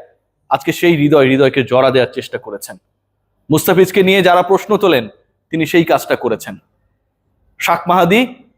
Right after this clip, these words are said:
রান একটু বেশি দিয়েছেন, কিন্তু শুরুর ব্রেক থ্রু আনার ক্ষেত্রে একটা বড় ভূমিকা পালন করেছেন। রিশাদ was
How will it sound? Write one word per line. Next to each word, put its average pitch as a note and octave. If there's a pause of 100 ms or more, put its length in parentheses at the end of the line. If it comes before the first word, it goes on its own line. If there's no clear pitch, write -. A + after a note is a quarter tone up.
(120)
রান E3+
একটু -
বেশি F#3
দিয়েছেন, F3 (280)
কিন্তু C#3
শুরুর F3
ব্রেক E3+
থ্রু E3+
আনার D3
ক্ষেত্রে D3
একটা C3+
বড় C#3 (100)
ভূমিকা B2+
পালন A#2
করেছেন। G#2+ (440)
রিশাদ E3+
was D#3